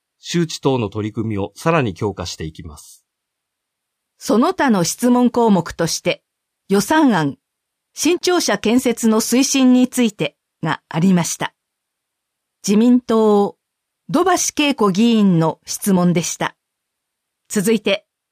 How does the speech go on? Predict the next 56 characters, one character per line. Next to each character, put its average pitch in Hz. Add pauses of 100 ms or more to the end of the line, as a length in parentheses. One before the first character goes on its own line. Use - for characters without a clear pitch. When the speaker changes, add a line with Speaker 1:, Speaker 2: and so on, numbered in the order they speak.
(360)
Speaker 2:
令 359
和 220
七 -
年 240
度 160 (160)
予 190
算 320
編 302
成 220
に 180
つ 202
い 185
て、 - (460)
安 285
心 320
安 226
全 247
な 233
ま 202
ち 247
づ 311
く 277
り 226
に 190
つ -
い 170
て、 - (520)
公 247
明 240
党、 196 (280)
保 359
坂 349
正 226
人 214
議 220
員 190
の 160
質 -
問 170
で 165
す。 - (600)
ま 208
ず、 - (320)
令 359
和 220
七 -
年 233
度 156
予 190
算 311
編 285
成 214
に 170
つ -
い 160
て、 -